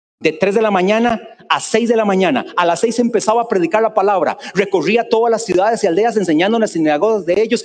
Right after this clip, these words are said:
y predicando el evangelio del reino. Y al ver las multitudes tuvo compasión de ellas porque estaban desamparadas y dispersas como ovejas que no tienen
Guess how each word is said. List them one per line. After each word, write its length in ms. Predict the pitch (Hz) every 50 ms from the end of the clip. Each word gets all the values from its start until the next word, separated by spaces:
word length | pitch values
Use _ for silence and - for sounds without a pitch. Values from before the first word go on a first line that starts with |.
| - - -
y 80 | 220 185
predicando 520 | - 185 165 151 143 - 190 208 226 240
el 80 | 214 190
evangelio 380 | 165 156 156 - 208 233 233
del 180 | 202 180 165 -
reino. 220 | 208 220 233 233
Y 60 | 196
al 100 | 165 151
ver 120 | 139 202 220
las 100 | 233 214
multitudes 480 | 208 185 - 165 - - 226 226 214
tuvo 180 | - 240 247 233
compasión 380 | - 190 180 175 165 - 226 220
de 120 | 196 208
ellas 160 | 226 233 -
porque 180 | - 180 - 160
estaban 260 | - - 208 220 233
desamparadas 540 | 220 - 190 170 151 165 165 202 220 214 -
y 80 | 190
dispersas 380 | 160 143 - - 214 202 226 208 - 302 254 -
como 240 | - 220 165 170 170
ovejas 240 | 190 214 240 214 -
que 80 | 208
no 100 | 202 208
tienen 240 | 208 226 220 220 208